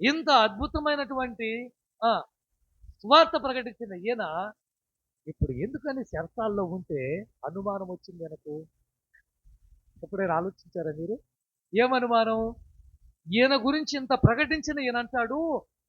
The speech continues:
"రాబోయేవాడవు నీవేనా?" అంటే మెస్సయ, మెస్సయ అంటే రక్షకుడు నీవేనా, లేకపోతే మేము, ఇంకొక ఆయన ఏమన్నా వస్తాడా?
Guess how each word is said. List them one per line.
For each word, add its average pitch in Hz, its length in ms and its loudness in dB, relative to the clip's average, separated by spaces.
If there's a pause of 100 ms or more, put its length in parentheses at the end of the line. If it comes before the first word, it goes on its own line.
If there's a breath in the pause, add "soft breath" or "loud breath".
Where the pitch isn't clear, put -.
(200)
"రాబోయేవాడవు 180 1200 -2
నీవేనా?" 139 540 -4 (2250 loud breath)
అంటే 202 160 0
మెస్సయ, 208 460 4 (220)
మెస్సయ 208 340 2
అంటే 175 400 -4
రక్షకుడు 190 600 0 (1400)
నీవేనా, 247 580 4
లేకపోతే 254 720 -2
మేము, 233 720 -2 (1600)
ఇంకొక 185 260 -2
ఆయన 165 120 0
ఏమన్నా 165 360 -8
వస్తాడా? 120 400 -12